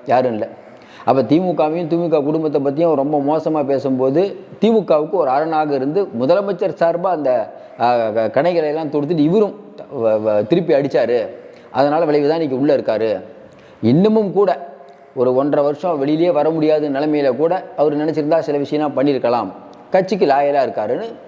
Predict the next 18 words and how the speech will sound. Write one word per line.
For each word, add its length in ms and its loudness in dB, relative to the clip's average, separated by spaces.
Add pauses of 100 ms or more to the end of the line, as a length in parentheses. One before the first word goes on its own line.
(100)
முதலமைச்சர் 440 2
நம்புறாரு. 460 2 (140)
நம்ம 160 2
இதை 120 4
வந்து 200 0
சொல்ல 200 0
முடியும், 300 -2 (320)
சரியா 300 2
தவறான்னு 360 2
மக்கள் 300 0
தான் 120 0
சொல்ல 200 -2
முடியும். 220 -4 (380)
ஆனா, 160 2
ஒரே 180 4
ஒரு 80 2
விஷயம் 320 -4
என்னன்னா, 320 -4